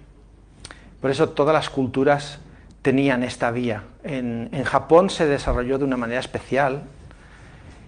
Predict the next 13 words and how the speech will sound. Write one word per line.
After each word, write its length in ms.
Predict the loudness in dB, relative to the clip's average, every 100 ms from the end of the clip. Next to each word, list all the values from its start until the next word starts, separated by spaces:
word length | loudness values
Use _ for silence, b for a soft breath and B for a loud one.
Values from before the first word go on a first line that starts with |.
| B B B -2
y 140 | 2
estuvo 420 | 2 2 6 10
asociado 560 | 8 6 0 0 4 4
al 100 | 4
zen 540 | 2 2 4 2 -4 -6
y 120 | 0
a 40 | 2
las 160 | 2
artes 240 | 2 0 -2
marciales. 500 | -2 0 0 0 -4
¿Y 20 |
por 180 | -4 -4
qué? 300 | -4 -6